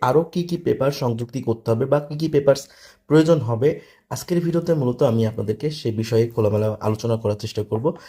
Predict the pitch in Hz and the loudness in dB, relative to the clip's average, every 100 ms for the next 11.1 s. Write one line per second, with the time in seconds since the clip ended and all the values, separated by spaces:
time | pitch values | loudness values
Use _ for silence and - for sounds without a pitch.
0 | - _ 135 147 151 160 175 180 170 170 | -20 _ -2 0 2 6 6 4 0 -2
1 | 175 180 170 147 143 156 139 127 143 165 | 0 0 2 2 0 0 2 2 2 2
2 | 131 131 127 139 123 135 139 127 - - | 0 0 -2 0 2 2 0 -4 -2 -4
3 | 139 117 123 139 117 120 139 123 - 127 | -2 0 2 4 4 4 2 0 0 0
4 | 120 113 117 160 175 - - _ 160 185 | 2 2 2 -2 -4 -10 -20 _ 2 2
5 | 156 143 - 156 156 131 127 131 - 123 | 2 -2 -2 -8 -2 4 4 2 0 0
6 | 147 151 131 113 110 123 113 113 - 120 | 2 0 -2 -2 -6 -6 -4 -4 -2 -2
7 | 170 170 151 143 143 143 131 143 143 147 | -2 -2 -4 2 4 4 2 0 2 2
8 | 123 117 156 139 127 123 120 120 123 127 | 2 0 -2 -2 -2 0 0 0 -2 0
9 | 139 151 - 117 147 220 - - _ - | 0 0 -2 2 2 0 -10 -20 _ 0
10 | 143 143 147 147 151 151 143 165 151 147 | 2 4 2 4 2 0 -4 -2 -2 -4